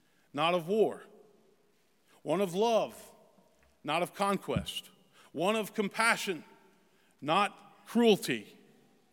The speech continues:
In first century Palestine, when a king would go to war, the, the king would ride on a horse. But when a king would come in peace,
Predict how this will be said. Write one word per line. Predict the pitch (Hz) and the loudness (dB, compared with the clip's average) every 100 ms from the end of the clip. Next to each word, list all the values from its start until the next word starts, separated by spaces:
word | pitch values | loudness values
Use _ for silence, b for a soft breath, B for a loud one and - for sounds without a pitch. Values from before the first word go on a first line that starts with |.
| B B B - | B B B -2
In | 202 | -2
first | 170 254 - | 2 2 2
century | 247 220 214 | -2 0 -2
Palestine, | - 202 214 190 - 175 160 175 | 0 2 2 -2 0 2 2 0
when | 180 | -2
a | 175 | -2
king | - 220 233 | -2 -2 -2
would | 202 | -2
go | 196 | 0
to | 190 | 0
war, | 160 165 190 208 B B 170 | 0 0 0 -2 B B -8
the, | 175 | -6
the | 170 | -8
king | - 233 | -4 -2
would | 240 | -2
ride | 196 190 208 | 0 0 2
on | 214 | 0
a | |
horse. | 185 240 190 - - - - b b b - | 2 2 2 -4 -14 -14 -20 b b b -2
But | |
when | 196 202 | 0 0
a | |
king | - 233 254 240 | -2 0 0 0
would | 208 | -2
come | 233 214 | 0 0
in | 196 | -2
peace, | - 196 208 - - | -2 0 0 -2 -4